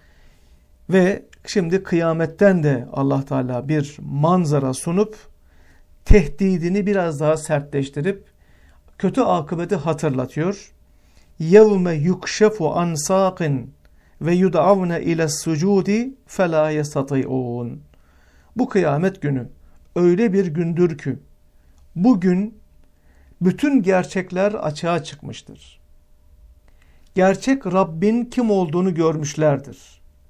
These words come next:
Birçok ayetin hasılası olarak söyleyelim. O gün mülkün gerçek sahibi ortaya çıkmıştır. Allah Teala sormuştur o gün, "Bugün mülk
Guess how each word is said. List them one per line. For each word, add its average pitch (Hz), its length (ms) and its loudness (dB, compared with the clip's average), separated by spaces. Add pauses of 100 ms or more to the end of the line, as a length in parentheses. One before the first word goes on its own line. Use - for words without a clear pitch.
Birçok 208 340 -2
ayetin 156 480 0
hasılası 160 640 -2
olarak 160 300 -4
söyleyelim. 123 640 -6 (2250)
O 226 200 6
gün 233 420 2
mülkün 190 800 0
gerçek 190 520 -2
sahibi 190 840 -2
ortaya 185 500 -4
çıkmıştır. 131 800 -14 (1300)
Allah 202 300 4
Teala 202 400 0
sormuştur 202 580 -2
o 139 140 -2
gün, 123 200 -12 (540)
"Bugün 214 280 4
mülk 196 380 0